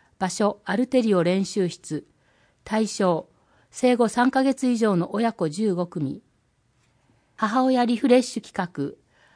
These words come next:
場所はいずれもティールームジャスミン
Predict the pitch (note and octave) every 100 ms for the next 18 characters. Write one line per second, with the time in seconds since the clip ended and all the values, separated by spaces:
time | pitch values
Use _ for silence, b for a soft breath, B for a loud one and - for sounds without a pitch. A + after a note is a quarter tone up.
0 | b - G3+ C4+ A#3+ A3 - _ A3 G3
1 | A3 A3 G#3 G3+ - B3+ C4 B3+ A3 F#3+
2 | G#3 - F3 C#3+